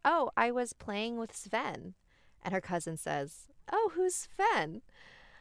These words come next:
Um, and Baby says, "Oh, he's my friend." And, um, you know, they live in a small village in the Philippines, and they knew everyone who lived around them. And her cousin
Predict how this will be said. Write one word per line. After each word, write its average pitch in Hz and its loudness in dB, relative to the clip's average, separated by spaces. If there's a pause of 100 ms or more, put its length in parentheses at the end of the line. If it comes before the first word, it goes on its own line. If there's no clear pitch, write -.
(160)
Um, 160 4
and 170 0
Baby 170 0
says, 196 -4
"Oh, 247 0
he's 262 -4
my 320 -4
friend." 240 -4 (680)
And, 180 4
um, 151 2 (180)
you 190 -2
know, 165 2
they 180 2
live 180 6
in 170 -2
a 180 -10
small 247 0
village 185 4
in 185 -2
the 180 -4
Philippines, 151 -6 (120)
and 151 -4
they 160 0
knew 175 6
everyone 156 4
who 147 -4
lived 143 -4
around 214 -4
them. 160 -2
And 143 -6 (240)
her 165 -2
cousin 156 0